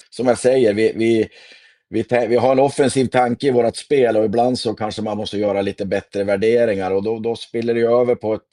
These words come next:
på ett, det blir ju mer försvarsspel då när man tappar pucken på, på fel ställe. Så att, eh, eh, ja,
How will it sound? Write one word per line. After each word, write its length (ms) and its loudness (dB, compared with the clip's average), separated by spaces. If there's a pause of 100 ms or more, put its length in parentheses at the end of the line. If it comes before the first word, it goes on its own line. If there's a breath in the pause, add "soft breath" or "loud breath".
(160)
på 120 -2
ett, 100 -6 (120)
det 180 -8
blir 160 -4
ju 120 0
mer 200 0
försvarsspel 680 -2
då 80 -2
när 100 -4
man 140 -6
tappar 300 -6
pucken 380 -6
på, 280 -4
på 200 -18
fel 260 -6
ställe. 380 -10
Så 120 -12
att, 180 -14
eh, 200 -6 (800 loud breath)
eh, 640 -8 (120)
ja, 160 -16